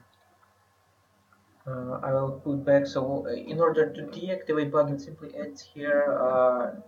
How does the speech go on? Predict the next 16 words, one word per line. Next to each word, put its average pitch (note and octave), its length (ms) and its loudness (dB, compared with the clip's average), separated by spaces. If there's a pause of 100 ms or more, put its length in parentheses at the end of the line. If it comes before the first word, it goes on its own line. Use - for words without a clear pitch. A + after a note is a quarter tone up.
(360)
type C#3+ 260 4
here C#3 120 0
rename E3+ 560 0
and C#3 360 0
add D3+ 260 -6
any C#3+ 220 -2
symbol, C#3 580 -8
for B2 100 -2
example, B2 460 -8 (160)
uh, A#2 360 -6 (240)
number D#3 640 2 (1200)
or A#2+ 200 -4
letter, D3+ 720 2
and C3+ 480 -2
save C3+ 320 -6
it. - 240 -12